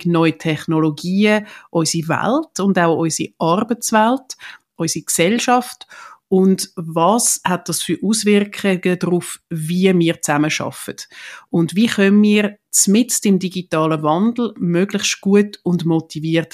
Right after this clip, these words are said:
zusammenarbeiten? Sei es mit Tools oder auch von Arbeitstechniken her. Wie können wir die Chancen vom mobil flexiblen Arbeiten, wo für viele Menschen mit der Digitalisierung tatsächlich zugenommen haben, wie können wir die Chancen nutzen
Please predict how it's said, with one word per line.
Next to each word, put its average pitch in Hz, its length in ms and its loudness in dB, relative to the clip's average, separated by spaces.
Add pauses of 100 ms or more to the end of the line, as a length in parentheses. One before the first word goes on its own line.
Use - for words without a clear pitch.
zusammenarbeiten? - 800 -4 (280)
Sei 156 160 -2
es - 140 -6
mit 151 300 -4
Tools 240 560 -2
oder 160 340 -4
auch 147 60 -4
von - 140 -10
Arbeitstechniken 190 1000 -2
her. 175 280 -4 (280)
Wie 170 80 -2
können 170 220 -2
wir 147 80 0
die - 120 -20
Chancen 190 720 2
vom 202 380 2
mobil 180 400 0
flexiblen 165 640 -4 (100)
Arbeiten, 156 420 -2 (320)
wo 165 280 -2
für 170 180 -4
viele 202 400 2
Menschen 160 600 0
mit 185 420 0
der 165 80 -4
Digitalisierung 156 1000 -6
tatsächlich 147 640 -6
zugenommen 220 540 0
haben, 214 220 0 (400)
wie 160 100 -4
können 160 180 0
wir 156 60 0
die 151 100 -2
Chancen 156 560 -2
nutzen 226 540 2